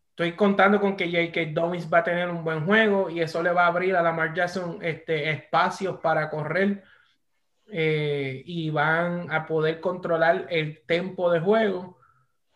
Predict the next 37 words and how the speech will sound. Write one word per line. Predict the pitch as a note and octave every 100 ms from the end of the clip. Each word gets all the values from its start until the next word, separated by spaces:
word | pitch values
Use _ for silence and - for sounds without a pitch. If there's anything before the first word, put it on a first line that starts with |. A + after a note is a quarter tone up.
| _
Y, | F3+ D#3+ D#3 D3+ D3 C#3+ E3
y, | D#3+
y | D#3 D#3 D#3+
en | D#3
lo | D#3
que | D#3
va | D3+ D#3
a |
ser | F#3+
un | F#3
juego | F#3 G3+ F#3+
bien, | F3+ G3 F#3+
bien | F#3+ F#3+
cerrado, | G3 F3+ G3 G#3 F#3+ E3+ E3 - -
pues | D#3 D3
tengo | - D3 E3 F3 F3+
a, | E3+ D#3 C3+ B2 B2 _ _ _
tengo | C3 D#3 E3 D#3+
a |
Baltimore | D#3 E3+ F3 F3+ F3
ganando | D#3+ D#3+ F3 F3
treinta | E3 D#3+ D3
y |
uno | D#3+ F3
a | E3+
treinta. | F#3+ A3 G#3+ - E3+ E3 _ _ _ _ _ _
Este, | D3 D3 C#3 - D3 C#3+ C#3
lo | B2 D3+ D#3
veo | D#3+ F3+
así, | F#3 E3+ D#3
lo | D#3+ D#3
veo | F3 F3+
de | F#3
dos | F#3+
maneras. | F#3+ F#3 A3+ A#3+ G#3+
Los | F3 D#3+ D3+
veo | D3+ D#3 F3 F3+ F3 E3 D3 B2 -